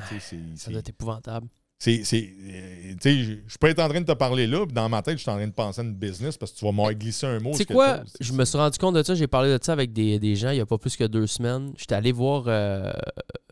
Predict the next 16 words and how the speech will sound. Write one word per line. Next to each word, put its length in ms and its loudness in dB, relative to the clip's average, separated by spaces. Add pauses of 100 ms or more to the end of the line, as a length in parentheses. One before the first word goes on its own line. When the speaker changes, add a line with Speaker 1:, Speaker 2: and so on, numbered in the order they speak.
Speaker 2:
euh, 180 -6
Jean-Marc 320 0
Parent 540 0
à 40 -8 (640)
son 160 -4
dernier 220 0
show 140 -2
qu'il 80 0
a 20 -8
fait 160 -2
à 40 0
Speaker 1:
Ouais. 60 0
Speaker 2:
Montréal 240 -2
la 80 -2
semaine 160 -8
passée. 420 -4